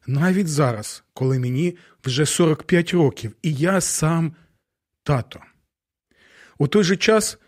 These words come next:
наприклад, моя дружина, вона усе своє життя була без тата. Тато залишив її і маму заради іншої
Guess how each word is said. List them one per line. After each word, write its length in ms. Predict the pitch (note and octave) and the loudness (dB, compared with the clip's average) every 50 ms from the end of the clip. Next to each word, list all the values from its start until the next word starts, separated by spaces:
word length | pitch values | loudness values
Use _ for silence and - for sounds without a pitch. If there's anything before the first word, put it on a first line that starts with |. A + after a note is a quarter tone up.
| _ _ | _ _
наприклад, 460 | - C3+ - - F#3 F3 - F#3+ F3 - | -8 -4 0 0 0 2 2 0 0 2
моя 200 | E3+ F3 F3 F3+ | 2 4 4 4
дружина, 580 | D#3 D#3+ E3+ D#3+ C#3+ D#3+ G#3 A3 F#3+ C#3+ B2 | 4 2 2 2 2 2 2 2 2 2 0
вона 420 | A#2 G#2+ B2 B2+ D3 F3 G3 G3+ E3+ - - - _ _ _ _ _ _ _ _ _ _ _ - - - | 0 -2 -2 0 0 2 2 0 0 -4 -12 -20 _ _ _ _ _ _ _ _ _ _ _ -8 -2 0
усе 260 | D3 C3+ - G#3+ G#3 | 2 2 4 4 2
своє 280 | G3+ - F#3+ F3 E3+ | 2 2 4 4 4
життя 520 | D#3+ B2 C3+ D3+ C#3 - F3+ F3+ F#3+ F#3+ F#3 - - - - _ _ - | 4 4 2 -2 0 2 4 4 4 2 0 -4 -12 -20 -20 _ _ -6
була 280 | B2+ C3 E3 F3+ F#3+ | -2 2 2 2 2
без 360 | D3+ B2 C#3 E3+ F3 - - | 2 2 2 2 0 0 -2
тата. 360 | - - B2+ G#2+ G2+ - - A#2 | -4 -2 -2 -2 -4 -6 -12 -4
Тато 460 | - - G#3+ G#3 - G3+ F#3+ F3+ D#3+ | 0 0 0 2 2 2 2 4 2
залишив 800 | C#3 B2 D3 E3 F#3 E3+ C3+ A#2+ - - - G#2 - - - _ _ _ _ _ - - _ _ | 2 2 4 4 4 4 4 2 0 -4 -6 -8 -12 -14 -20 _ _ _ _ _ -20 -20 _ _
її 540 | - A2+ B2 B2 A#2+ D3 G3 G#3 F3+ C3 G#2 | -6 -4 -2 -2 0 2 2 2 2 0 0
і 60 | G#2 | -2
маму 480 | G2+ G#2+ C#3 E3+ F#3+ F#3+ F3+ D#3 D3 C#3+ - - - - - - _ | -4 -2 0 0 0 0 0 0 -2 -6 -8 -16 -20 -20 -20 -18 _
заради 580 | - A2 B2 C3+ D3 D3+ B2+ B2 B2+ B2 A#2+ A2+ - - - - - - _ - | -8 -4 0 2 2 2 2 2 0 0 0 -2 -6 -14 -20 -20 -20 -20 _ -6
іншої 640 | - C#3+ D3+ C#3 - - C3 B2 A#2 A2+ G#2 G#2+ | -4 -2 -2 -2 -2 0 0 0 0 0 -2 -6